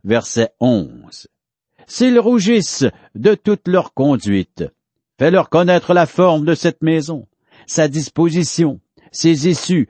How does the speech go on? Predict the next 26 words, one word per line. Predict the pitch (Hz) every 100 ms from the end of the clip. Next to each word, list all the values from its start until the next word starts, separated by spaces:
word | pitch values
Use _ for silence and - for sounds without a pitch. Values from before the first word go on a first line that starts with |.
| -
et | 113
ses | 131 151 127
entrées, | 143 160 - 135 107 82 _ _ - -
tous | 233 247
ses | 220 220 220
desseins | 226 214 - 208 135 - -
et | 185 190 175 139 -
toutes | 175 -
ses | 165 165
ordonnances, | 160 139 147 156 143 120 90 76 - - - -
tous | 240
ses | 214 208
desseins | 185 220 - 254 269 - _
et | 160 151
toutes | - 123 -
ses | 220 254
lois. | 277 277 185 - _ _ _ _ _ _ _ _
Mets-en | 67 92 147 131 151 156
la | 143
description | 131 135 - 143 123 - 151 113 - _
sous | - 131
leurs | 120
yeux, | 80 64 113 143 - _ _ _
afin | 110 131 113 139 135
qu'ils | 120 127 107
gardent | 90 139 127 117 104